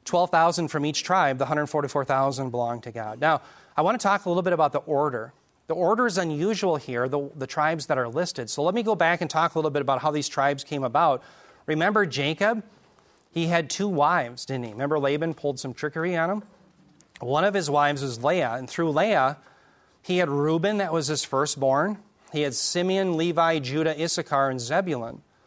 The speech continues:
Well, then he had a concubine. Oh, I'm sorry, I, I got Rachel up first.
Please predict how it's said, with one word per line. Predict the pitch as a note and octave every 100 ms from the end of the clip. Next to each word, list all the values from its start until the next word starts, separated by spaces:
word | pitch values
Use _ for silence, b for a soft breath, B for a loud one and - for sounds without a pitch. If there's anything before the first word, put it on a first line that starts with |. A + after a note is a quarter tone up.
| b b b b b -
Well, | C#3+
then | F3+ G#3+
he | F#3+
had | F3
a | D#3
concubine. | - E3+ A3+ - E3+ C3 A#2 C3+ F#3 _ _ _ _ _ _ -
Oh, | D3
I'm | D3
sorry, | C#3 C3 C3
I, | C3+
I |
got | B2+ A#2+
Rachel | B2+ - A#2+
up | -
first. | C3 A2+